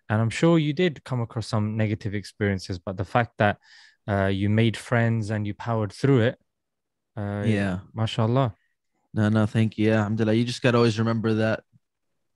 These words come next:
Speaker 2: these people don't represent Islam. But honestly,
Speaker 1: Yes.
Speaker 2: too, it's like, put it, you have to also put in the extra effort to learn. 'Cause if I didn't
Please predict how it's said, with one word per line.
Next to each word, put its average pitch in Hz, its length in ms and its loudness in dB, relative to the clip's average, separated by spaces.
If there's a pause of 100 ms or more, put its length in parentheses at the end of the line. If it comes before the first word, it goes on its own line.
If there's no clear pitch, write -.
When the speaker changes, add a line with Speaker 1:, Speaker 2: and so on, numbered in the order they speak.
(180)
Speaker 2:
these 110 180 -4
people 113 200 -2
don't 107 140 2
represent 107 480 -2
Islam. 104 340 -2
But 101 120 2
honestly, 113 400 0
Speaker 1:
Yes. - 100 -8
Speaker 2:
too, 113 180 2
it's - 200 -6
like, 107 220 0 (640)
put 143 160 4
it, - 120 -2
you 123 140 4
have 156 180 4
to 127 200 2
also 135 300 2
put 123 180 2
in 120 140 2
the 98 60 0
extra - 280 -2
effort - 260 -4
to 117 100 0
learn. 113 440 2 (180)
'Cause 120 140 -2
if 123 160 0
I 127 200 4
didn't 127 360 -2